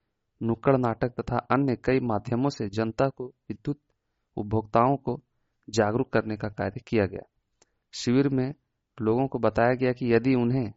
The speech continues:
connection नहीं लिया है तो वे जल्द से जल्द connection ले लें और यदि meter नहीं लगाया है तो meter भी लगा लें, क्योंकि meter लगाने से उन्हें प्रति माह सौ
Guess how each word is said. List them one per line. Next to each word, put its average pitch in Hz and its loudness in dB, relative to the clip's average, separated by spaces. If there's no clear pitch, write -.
connection 117 -2
नहीं 113 0
लिया 127 2
है 120 -2
तो 117 -6
वे 123 0
जल्द 120 2
से - -8
जल्द 117 0
connection 113 -4
ले 120 4
लें 135 0
और 127 0
यदि 117 0
meter 113 2
नहीं 113 2
लगाया 113 2
है 117 -2
तो 135 -2
meter 110 2
भी 120 -2
लगा 104 0
लें, 117 -2
क्योंकि 123 -2
meter 117 2
लगाने 123 2
से 127 -6
उन्हें 117 -2
प्रति 113 0
माह 123 0
सौ - 2